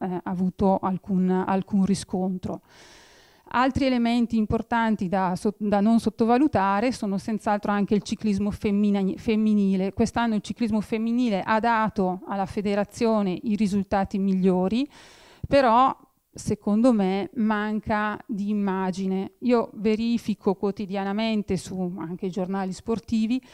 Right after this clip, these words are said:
che atlete di altre federazioni, la Pellegrino, la Vezzali, eh, atlete comunque in federazioni più piccole rispetto a quella italiana, hanno un riscontro di immagine che è cento volte quello che hanno le nostre atlete.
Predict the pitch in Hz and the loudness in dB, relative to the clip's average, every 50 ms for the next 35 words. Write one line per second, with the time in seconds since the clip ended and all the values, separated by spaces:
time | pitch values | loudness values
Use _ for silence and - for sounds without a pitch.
0 | - - - _ _ - 214 208 - 233 240 233 226 - - 208 185 185 175 160 | -20 -20 -20 _ _ -2 -2 0 0 2 2 2 2 2 0 0 0 0 -2 -4
1 | 185 226 214 185 202 196 202 202 - - 202 - 208 185 196 190 190 175 - - | -8 -8 -6 -2 0 0 0 0 0 -2 -2 -2 0 0 2 2 0 0 -4 -4
2 | - 214 196 190 190 190 190 190 190 190 190 - - 196 190 190 196 196 170 196 | -2 -2 -2 0 -2 -2 -4 -4 -4 -4 -6 -4 -4 -4 -2 0 0 0 0 0
3 | 202 196 202 202 196 196 190 185 185 180 180 160 190 185 - - - 208 196 196 | 0 2 2 2 4 4 4 4 4 2 2 0 -2 -4 -4 -2 0 0 2 2
4 | 196 196 196 185 185 180 - - - - - - - 196 185 185 190 190 - 175 | 2 2 0 0 -2 -2 -4 -8 -18 -20 -18 -10 -8 -4 -4 -2 -2 -2 -4 -4
5 | - 220 214 214 202 - 202 - - 208 196 214 220 220 - - 190 185 185 - | -2 0 0 0 2 0 0 2 2 2 4 4 4 2 2 0 0 -2 0 -2
6 | 233 196 - - 214 196 220 220 220 - - - 247 214 190 - - 254 233 - | -2 -2 0 0 0 0 2 0 0 0 0 -2 0 0 0 0 0 0 0 2
7 | - 294 294 - - - 208 196 190 196 190 196 - - - 208 202 - - 196 | 2 0 0 0 0 0 0 2 2 2 2 0 0 0 0 -2 -2 -2 -4 -4
8 | - - 208 202 202 190 185 180 - 202 - - 254 262 233 202 190 190 190 202 | 0 2 2 2 2 2 0 -2 -2 -2 -2 0 0 0 2 2 0 0 0 0
9 | 214 240 262 269 - 262 240 220 202 202 202 208 220 208 - - - 240 220 190 | 0 0 -2 -2 0 0 0 2 2 2 2 0 0 -2 -2 -2 -2 0 0 0
10 | - 202 190 180 220 254 254 233 220 214 220 220 202 220 233 247 254 269 262 - | -2 -2 -2 -2 0 0 0 2 2 0 0 2 2 2 2 2 0 -2 -4 -8
11 | - - - _ _ - 220 214 214 226 - - - - - 240 233 240 226 - | -16 -20 -20 _ _ 0 2 4 4 2 2 0 -2 -2 0 2 2 2 2 2
12 | 269 233 208 202 202 196 - 240 226 - 214 196 196 202 196 - - 214 190 185 | 2 4 6 6 6 6 4 2 2 4 4 4 6 4 2 2 0 0 0 0
13 | 190 196 196 196 202 190 190 180 - - - 185 180 - 196 180 175 170 - - | 0 0 0 2 2 0 0 -2 -2 -4 -4 -4 -4 -2 -4 -4 -6 -6 -8 -10
14 | 170 170 | -10 -12